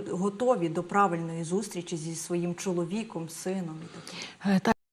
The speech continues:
Speaker 2: Так, звичайно, на своєму ветеранському просторі Захист чотири п'ять нуль проводимо таку роботу. Особисто в мене є діюча група терапевтичної підтримки родин військовополонених та безвісті зниклих. Ця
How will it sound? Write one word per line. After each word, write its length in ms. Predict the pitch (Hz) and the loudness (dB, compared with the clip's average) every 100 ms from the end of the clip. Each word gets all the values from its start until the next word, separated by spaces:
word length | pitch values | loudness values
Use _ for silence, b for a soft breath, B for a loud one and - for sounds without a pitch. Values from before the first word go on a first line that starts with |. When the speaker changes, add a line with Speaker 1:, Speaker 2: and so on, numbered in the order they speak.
| _ _ - | _ _ 2
Speaker 2:
Так, 80 | 196 | 4
звичайно, 420 | 185 196 214 247 | 6 4 6 8
на 80 | 202 | 8
своєму 300 | 196 208 185 | 8 6 6
ветеранському 560 | 180 180 185 - 190 185 | 4 4 2 4 4 4
просторі 420 | 175 180 - 175 | 4 2 0 0
Захист 360 | 170 175 175 | 0 -2 -4
чотири 300 | - - 175 | -4 -2 -2
п'ять 200 | 175 165 | 0 0
нуль 140 | 175 175 | 2 0
проводимо 480 | 165 175 196 233 220 | 0 2 4 4 2
таку 260 | - - | 0 -2
роботу. 440 | 175 165 175 175 180 | 0 2 0 -2 -4
Особисто 520 | 170 170 185 - 180 | 0 0 0 0 0
в 20 | |
мене 640 | 175 180 190 185 175 175 170 | 0 2 2 4 2 0 2
є 100 | 175 | 2
діюча 520 | 160 185 185 180 170 | 4 6 4 2 -2
група 400 | 165 175 170 170 | 0 -2 -2 -4
терапевтичної 760 | 170 170 - - 170 - 175 | -2 -4 -6 -6 -6 -2 -2
підтримки 580 | 170 165 - 180 170 - | -2 -4 -2 -2 0 -2
родин 440 | 165 160 175 175 170 | 0 0 0 0 0
військовополонених 960 | 165 - - 170 170 175 170 175 170 170 | -2 -2 0 0 0 -2 0 -2 -2 -6
та 120 | - | -8
безвісті 520 | 160 170 165 160 - | -6 -6 -6 -8 -6
зниклих. 640 | 170 185 196 226 208 190 - | -2 0 0 0 0 -2 -6
Ця 200 | - | -6